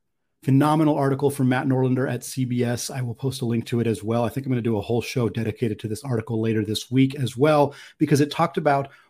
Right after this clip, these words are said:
why teams are effectively not recruiting high schoolers outside of the top ten or fifteen players per class, which would include Zoom Diallo, mind you, but most of the time, these teams are just focused on adding in the transfer portal, and they're, they're not gonna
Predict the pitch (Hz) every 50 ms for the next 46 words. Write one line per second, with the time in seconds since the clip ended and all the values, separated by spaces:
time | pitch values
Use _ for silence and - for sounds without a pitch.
0 | _ _ - 110 127 139 143 165 156 139 - - 165 165 151 147 156 139 139 135
1 | 131 - 156 151 - - 165 123 139 147 147 135 131 131 139 156 - - - 147
2 | 143 - - 156 143 143 135 131 143 143 139 143 - - 131 131 120 123 - 135
3 | 135 139 - - - 127 127 117 117 - - 127 123 120 117 _ _ _ _ _
4 | _ _ _ - - - 139 131 120 113 - 135 131 - - 131 117 - - 123
5 | 117 113 107 - - 120 113 - - - - - - - - _ - _ _ -
6 | 202 202 - 208 190 185 160 - - 208 202 165 131 110 113 139 131 123 117 120
7 | 120 120 123 117 107 107 107 107 104 104 190 208 196 160 160 156 147 147 - -
8 | _ _ _ _ _ _ _ _ _ _ - 139 160 196 202 - - - 202 165
9 | 147 160 170 - - 165 170 175 165 160 165 147 156 143 - - - 165 165 147
10 | 151 143 143 147 139 - - - 151 151 147 151 139 - 151 135 139 - 135 135
11 | 147 147 147 139 135 - - 156 160 147 - 151 139 - 160 151 151 151 151 147
12 | - - 135 123 117 127 127 123 120 135 - - 170 135 135 127 131 139 139 165
13 | 165 135 147 143 135